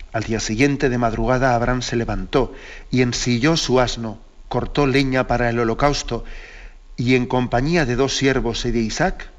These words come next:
se dirigió al lugar que Dios le había indicado. Al tercer día Abraham alzó los ojos y divisó el sitio a lo lejos. Entonces dijo a sus siervos:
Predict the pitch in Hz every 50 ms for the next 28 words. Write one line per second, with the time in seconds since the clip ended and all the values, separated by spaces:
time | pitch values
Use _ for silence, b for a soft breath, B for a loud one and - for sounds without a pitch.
0 | - - - - - 135 113 117 113 113 - - - 135 135 127 117 117 107 127
1 | 127 123 120 - 113 107 120 123 120 113 117 113 113 113 117 110 107 104 113 -
2 | - 107 95 90 92 - - - - - - - - - - - - - - -
3 | - - - - - - - 113 - - 110 - - 113 107 107 107 120 123 120
4 | 117 117 113 110 107 120 135 156 165 - B B B B B B B B 120 113
5 | 113 - 131 127 120 113 - - 147 143 - 156 156 - - B B B B B
6 | B B 127 107 120 113 113 117 - - 151 160 156 143 117 - - 147 143 110
7 | 120 127 127 123 120 113 104 92 - - 87 87 - - - - - - - -
8 | - - - - - - - - 139 123 - - 139 131 - 139 123 - 135 131
9 | 107 131 123 - - 113 - - 123 117 110 101 104 - -